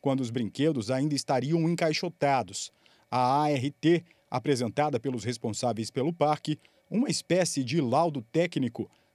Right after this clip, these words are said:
também foi assinada por um engenheiro mecânico, mas o registro profissional que consta no documento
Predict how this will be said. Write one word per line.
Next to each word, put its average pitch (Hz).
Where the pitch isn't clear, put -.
também 135
foi 147
assinada 131
por 127
um 139
engenheiro 131
mecânico, 165
mas 113
o 113
registro 120
profissional 127
que 175
consta 165
no 196
documento 170